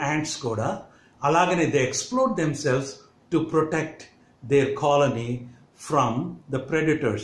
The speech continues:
అంటే enemies దగ్గర నుంచి అన్నమాట. తర్వాత ఇంకోటి వచ్చేసి velvet monkeys. Velvet monkeys కాదండి, velvet, విఈఆర్, విఈటి.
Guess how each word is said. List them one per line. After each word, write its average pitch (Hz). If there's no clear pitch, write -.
అంటే 208
enemies 151
దగ్గర 101
నుంచి 107
అన్నమాట. -
తర్వాత 143
ఇంకోటి 214
వచ్చేసి 214
velvet 165
monkeys. 135
Velvet 190
monkeys 139
కాదండి, 120
velvet, 139
విఈఆర్, 170
విఈటి. 160